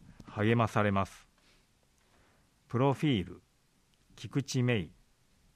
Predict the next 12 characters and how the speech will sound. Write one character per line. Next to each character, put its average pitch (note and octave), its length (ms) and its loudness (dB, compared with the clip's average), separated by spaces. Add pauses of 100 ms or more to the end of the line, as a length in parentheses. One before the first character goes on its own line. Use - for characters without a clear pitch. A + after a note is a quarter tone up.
(300)
和 G#2+ 160 0
合 D#3 260 4
が D3+ 160 6
丘 A2 260 2
在 F2 280 0
住。 D#2+ 340 -6 (680)
母 G#2 340 -2
親 C3+ 240 4
の C3 80 4
影 B2+ 240 4
響 A#2 300 2
で G#2+ 280 2